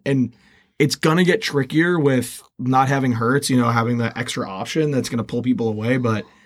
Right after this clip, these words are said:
I think they're gonna have to run the ball to be successful,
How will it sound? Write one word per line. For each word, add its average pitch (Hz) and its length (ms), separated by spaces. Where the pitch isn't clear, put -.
I 127 80
think 131 180
they're 127 80
gonna 127 240
have 143 160
to 147 80
run 139 220
the 143 80
ball 127 200
to 123 60
be 127 100
successful, 107 720